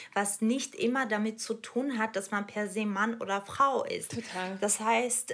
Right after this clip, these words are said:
Speaker 1: äh, es hat auch etwas mit persönlichen Ambitionen zu tun, mit, mit Zielen, die sich entwickeln oder sich zurückentwickeln. Und das kann sehr wohl auch ein Grund sein, warum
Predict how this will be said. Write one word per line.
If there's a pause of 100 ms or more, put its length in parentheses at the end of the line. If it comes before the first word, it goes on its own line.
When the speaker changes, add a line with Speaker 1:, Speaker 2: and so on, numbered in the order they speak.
Speaker 1:
äh,
es
hat
auch
etwas
mit
persönlichen
Ambitionen
zu
tun,
mit, (380)
mit
Zielen,
die
sich
entwickeln
oder
sich
zurückentwickeln.
Und
das
kann
sehr
wohl
auch
ein
Grund
sein,
warum